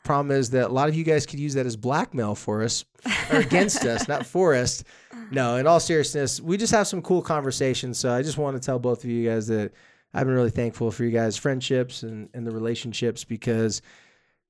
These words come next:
not only would Light the Fight not be possible with all three of us, but it's just been really cool, the conversations we've had,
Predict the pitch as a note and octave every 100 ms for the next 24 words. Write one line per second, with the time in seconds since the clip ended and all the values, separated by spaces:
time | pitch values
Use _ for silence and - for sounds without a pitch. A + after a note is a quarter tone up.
0 | _ _ - D3+ F3 D#3+ D3 C3 - C3+
1 | C3+ - - C3 B2 A#2 A2+ B2 A2+ -
2 | A2+ A2 G#2+ - A2 G#2 B2 C3 A2 A2
3 | - - A#2 C3+ - G3+ C4 A3+ G3 F#3+
4 | - - E3+ C#3 A#2 C#3 C3 A2+ B2+ A#2
5 | A#2+ A#2 A2+ F#2 A2 A2 G#2 G#2+